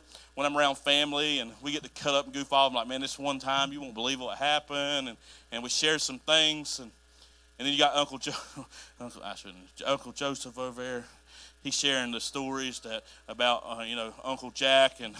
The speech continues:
<laughs> it wasn't so great. And you're like, "Hey, whoa, slow down! Don't be sharing,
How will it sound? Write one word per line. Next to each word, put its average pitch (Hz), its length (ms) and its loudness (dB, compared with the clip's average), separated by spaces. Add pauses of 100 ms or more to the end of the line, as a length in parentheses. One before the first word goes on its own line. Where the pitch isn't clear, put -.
<laughs> - 400 -8
it 120 60 -6
wasn't 131 220 2
so 123 180 0
great. 135 360 6
And 123 100 0
you're 127 80 -2
like, 120 180 4
"Hey, 139 260 6
whoa, 131 340 0
slow 139 240 -4
down! 143 260 2
Don't 131 120 -2
be 127 60 -10
sharing, 139 240 -6